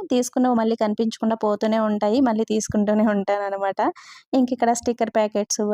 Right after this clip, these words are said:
అలాగే ఇటువంటి క్లిప్లు ఇవన్నీ కూడా తీసుకున్నాను. ఇవి టెన్ రూపీస్ షాప్‌లో తీసుకున్నానండి. ఈ స్టిక్కర్ ప్యాకెట్స్, క్లిప్లు ఇవన్నీ కూడా టెన్ రూపీసే. ఆహ్,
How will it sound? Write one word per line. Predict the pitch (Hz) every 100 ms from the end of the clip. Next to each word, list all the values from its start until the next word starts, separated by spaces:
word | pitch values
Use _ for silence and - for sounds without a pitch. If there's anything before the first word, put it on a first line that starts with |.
| 214
అలాగే | 208 214 214
ఇటువంటి | 220 214 208 208
క్లిప్లు | - 226 - 226
ఇవన్నీ | 214 208 220
కూడా | 226 226
తీసుకున్నాను. | 220 214 240 208 202 311
ఇవి | 254 254 247
టెన్ | 247 240
రూపీస్ | 254 - 262 - 240
షాప్‌లో | 233 214 226
తీసుకున్నానండి. | 226 220 - 214 214 202 196 233 349 - - _
ఈ | 240 240
స్టిక్కర్ | 233 247 233 233
ప్యాకెట్స్, | 220 220 214 - 208
క్లిప్లు | 214 214 - 220
ఇవన్నీ | 208 202
కూడా | 214 220 214
టెన్ | 208 202
రూపీసే. | 208 - 208 - 226 320 - _ - 202
ఆహ్, | 202 196